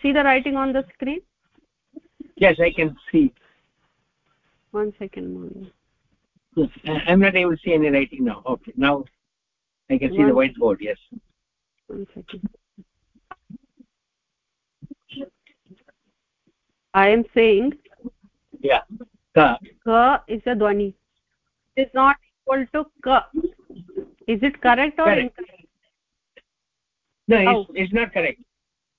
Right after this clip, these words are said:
Speaker 2: Ka is a
Speaker 1: Why?
Speaker 2: combination of ik, ik. Ka is a combination of ik plus a.
Speaker 1: What is
Speaker 2: Ka.
Speaker 1: ik?
Speaker 2: Ik. The ka with hal is ik. That's what we normally call as ik.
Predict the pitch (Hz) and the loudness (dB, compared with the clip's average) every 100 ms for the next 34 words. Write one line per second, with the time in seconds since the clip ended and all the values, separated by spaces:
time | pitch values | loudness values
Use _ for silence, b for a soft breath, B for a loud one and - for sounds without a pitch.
0 | _ 175 208 233 214 214 233 269 202 220 | _ 0 2 2 0 -2 0 0 0 0
1 | 226 202 220 196 214 247 - 220 240 _ | -2 -2 -2 -2 0 -2 -8 -14 -14 _
2 | _ _ _ _ - 208 233 208 196 - | _ _ _ _ -2 2 2 0 -2 -2
3 | 202 214 214 202 208 185 226 - - 208 | -2 -2 -4 -4 0 0 0 -4 -4 -4
4 | - 160 139 - _ _ _ _ _ _ | 0 -2 -2 -6 _ _ _ _ _ _
5 | _ _ _ _ _ _ _ _ _ _ | _ _ _ _ _ _ _ _ _ _
6 | _ _ _ _ _ _ _ _ - 226 | _ _ _ _ _ _ _ _ -6 -6
7 | 240 320 180 311 135 - 240 _ _ _ | -4 0 2 2 0 -6 -20 _ _ _
8 | _ _ _ _ _ _ - 196 196 _ | _ _ _ _ _ _ -4 -2 -2 _
9 | _ _ _ _ - 175 - - 208 240 | _ _ _ _ -2 0 0 -2 0 2
10 | 220 - 202 233 220 214 _ - 170 - | 0 -2 0 2 0 -2 _ -6 -6 -6
11 | - - _ _ _ _ _ _ _ _ | -16 -16 _ _ _ _ _ _ _ _
12 | - 165 185 190 160 147 151 160 170 170 | -6 -4 0 0 2 -2 -4 -4 0 -2
13 | 160 - 151 143 120 135 | -2 -2 0 0 0 0